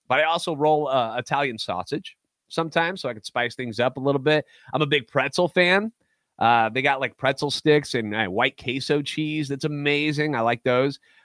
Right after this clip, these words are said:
Um, I saw, like, when we, we were there for a game against the Reds, and, uh, we were up in, like, in the club section,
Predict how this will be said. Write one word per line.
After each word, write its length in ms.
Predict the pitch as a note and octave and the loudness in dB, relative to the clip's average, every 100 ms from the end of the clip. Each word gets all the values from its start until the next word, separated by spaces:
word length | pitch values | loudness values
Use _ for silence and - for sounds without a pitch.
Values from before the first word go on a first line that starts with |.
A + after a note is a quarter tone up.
| - | -4
Um, 560 | G#2+ A2+ A2+ G#2+ F2 D#2 _ _ _ _ _ _ _ _ - | 2 4 2 -2 -10 -14 _ _ _ _ _ _ _ _ -2
I 60 | |
saw, 240 | D3 - C4+ | 4 6 8
like, 180 | F#3 D3+ | 6 2
when 200 | E3+ E3 | 2 2
we, 180 | G3+ - _ _ _ _ _ _ | 0 -6 _ _ _ _ _ _
we 80 | D3 | 0
were 80 | D#3 | 4
there 220 | F3+ B3 | 4 4
for 300 | A3+ F3 C3+ | 6 4 4
a 120 | B2+ | 0
game 260 | C3 D#3+ E3 | -2 -2 -2
against 280 | C3 C#3+ - | -2 -4 -4
the 100 | A2 | -6
Reds, 500 | G2 B2 C3 B2 A#2 | 0 4 4 2 -2
and, 140 | A2+ | -4
uh, 380 | A2+ A#2 A2+ G#2+ | -2 2 2 2
we 80 | A#2+ | 0
were 140 | B2 | 2
up 120 | C#3 | 0
in, 40 | C3+ | 0
like, 160 | B2 | -4
in 60 | A2 | -6
the 80 | G2 | -10
club 400 | - C3+ C#3 C3 | -8 0 0 0
section, 600 | - G#2 - G#2 E2+ | -2 -2 0 -4 -6